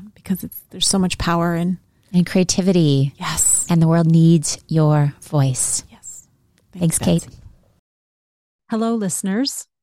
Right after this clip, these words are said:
Speaker 1: We want to let you know that we have so much gratitude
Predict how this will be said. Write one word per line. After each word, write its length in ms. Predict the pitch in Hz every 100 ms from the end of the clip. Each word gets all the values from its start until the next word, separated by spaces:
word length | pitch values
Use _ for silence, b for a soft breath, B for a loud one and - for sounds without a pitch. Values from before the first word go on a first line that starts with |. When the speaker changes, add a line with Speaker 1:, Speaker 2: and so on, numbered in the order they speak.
| _
Speaker 1:
We 240 | 226 254
want 220 | 277 262 -
to 480 | 214 190 185 185 -
let 140 | 220
you 100 | 240
know 160 | 208 196
that 100 | 175
we 80 |
have 120 | 185 -
so 160 | 196
much 180 | 185 -
gratitude 720 | 165 165 160 - 147 143 143